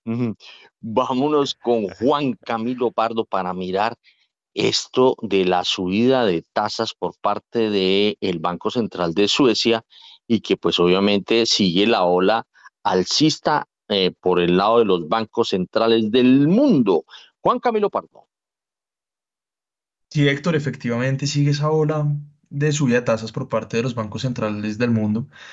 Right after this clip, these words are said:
Speaker 2: Acá lo que a mí realmente me preocupa son los altos niveles de endeudamiento que tienen algunos países, qué sé yo, el caso de España, el caso de Italia, que esto, pues, en últimas puede, este contexto in-, de tasas de interés al alza pueden poner, eh,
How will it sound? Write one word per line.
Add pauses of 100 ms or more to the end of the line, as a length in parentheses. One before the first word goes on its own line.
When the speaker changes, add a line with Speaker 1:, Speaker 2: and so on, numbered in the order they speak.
(360)
Speaker 2:
Acá
lo
que
a
mí
realmente
me
preocupa
son
los
altos
niveles
de
endeudamiento
que
tienen
algunos
países,
qué
sé
yo,
el
caso
de
España,
el
caso
de
Italia, (580)
que
esto,
pues,
en
últimas
puede, (540)
este
contexto
in-,
de
tasas
de
interés
al
alza
pueden
poner, (120)
eh,